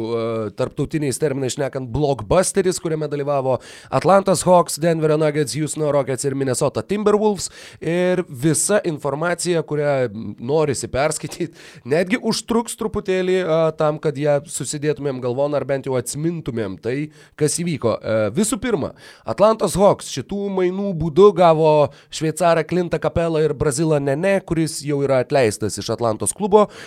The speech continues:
A, apskritai kontraktas, kurį Nene pasirašė su Houstonu vien tam, kad būtų iškeistas ir veikiausiai atleistas kažkurio tai kito klubo. A, Denverio Nuggets šio susitarimo metu gavo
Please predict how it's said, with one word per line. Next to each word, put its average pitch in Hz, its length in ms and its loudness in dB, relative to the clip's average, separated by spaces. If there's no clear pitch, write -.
A, 127 240 -2
apskritai 131 420 -4
kontraktas, 135 560 -2
kurį 135 300 -4
Nene 131 260 0
pasirašė 123 540 -2
su 127 100 -6
Houstonu 139 400 -4
vien 170 320 2
tam, 147 300 2
kad 123 100 -2
būtų 135 320 -4
iškeistas 131 600 -4
ir 135 420 -2
veikiausiai 123 560 0
atleistas 120 460 -2
kažkurio 120 320 -4
tai 117 100 -8
kito 123 240 -4
klubo. 208 300 4
A, 165 420 0
Denverio 226 560 2
Nuggets 180 500 2
šio 143 240 0
susitarimo 170 640 -2
metu 165 300 0
gavo 175 480 4